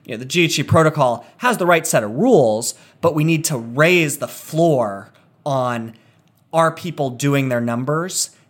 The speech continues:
in a way that actually enables them to take the right set of action? And that's what we spend all of our time at Watershed trying to figure out.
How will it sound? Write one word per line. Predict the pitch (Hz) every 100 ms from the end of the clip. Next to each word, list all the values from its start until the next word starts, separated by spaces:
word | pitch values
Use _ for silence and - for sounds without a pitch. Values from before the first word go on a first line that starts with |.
| -
in | 151
a | 135
way | 135
that | 127
actually | 127 123 - 131 117 -
enables | 135 135 139 131 120
them | 120
to | 117
take | - 131
the | -
right | 113 117 -
set | - - 131
of | 117
action? | 110 107 113 170 180 220 - - -
And | 139 156
that's | 147
what | 143
we | 135
spend | - 123
all | 113 120
of | 117
our | 110
time | 123 107
at |
Watershed | 101 98 104 117
trying | 101 92
to |
figure | 82 92 80
out. | 50 -